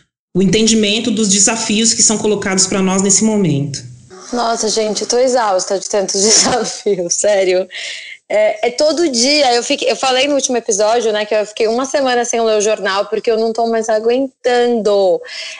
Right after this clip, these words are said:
Speaker 2: É todos os dias, assim, não dá nem tempo. É, é tanta informação, tem uma hora que real, assim, você fala,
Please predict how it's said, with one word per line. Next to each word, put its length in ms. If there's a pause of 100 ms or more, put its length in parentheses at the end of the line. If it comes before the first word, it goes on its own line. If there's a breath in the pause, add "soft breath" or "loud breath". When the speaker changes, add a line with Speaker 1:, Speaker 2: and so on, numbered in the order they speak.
Speaker 2:
É 120
todos 640
os 220
dias, 460
assim, 260
não 80
dá 140
nem 220
tempo. 500
É, 240
é 40
tanta 360
informação, 920
tem 180
uma 140
hora 220
que 160
real, 560
assim, 220
você 100
fala, 340